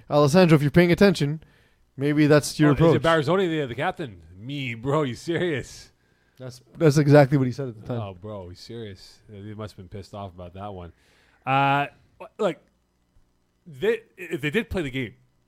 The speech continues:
Speaker 2: I think it would be a fun matchup with, uh, Unknown Talent and, uh, and
Speaker 1: Yeah.
Speaker 2: Glow Gang. I think this would be a, a closer game. I'm not saying that Glow Gang's like, "Oh my God, we're gonna play this team, they're gonna beat us," but this would be a very,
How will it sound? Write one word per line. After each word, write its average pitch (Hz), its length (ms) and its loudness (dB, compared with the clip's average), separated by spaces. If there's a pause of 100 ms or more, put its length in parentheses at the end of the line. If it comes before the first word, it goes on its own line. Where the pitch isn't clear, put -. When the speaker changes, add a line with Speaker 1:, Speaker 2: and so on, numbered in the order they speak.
(760)
Speaker 2:
I 151 100 -4
think 156 120 -4
it 139 40 -4
would 123 80 -8
be 120 80 -8
a 110 80 -8
fun 143 360 -6
matchup 123 320 -6
with, 101 280 -14
uh, 104 220 -14
Unknown 107 320 -12
Talent 92 340 -14
and, 90 300 -18
uh, 85 240 -20 (880)
and 147 80 -2
Speaker 1:
Yeah. 240 120 2
Speaker 2:
Glow 95 100 -10
Gang. 87 200 -18
I 120 120 -8
think 131 200 -10
this 117 140 -12
would 120 100 -14
be 110 140 -10
a, 104 160 -14
a 104 80 -16
closer 120 480 -14
game. 92 480 -12
I'm 120 80 -10
not 151 120 -8
saying 139 180 -12
that 120 340 -10
Glow 127 160 -6
Gang's 120 200 -6
like, 110 60 -8
"Oh 117 60 -4
my 117 80 -6
God, 113 240 -6
we're 104 80 -8
gonna 104 140 -14
play 113 140 -12
this 110 120 -12
team, 113 180 -14
they're 104 100 -12
gonna 101 100 -12
beat 107 220 -14
us," 127 140 -10
but 107 240 -16
this 127 160 -16
would 131 60 -20
be 120 80 -10
a 104 80 -8
very, 98 640 -6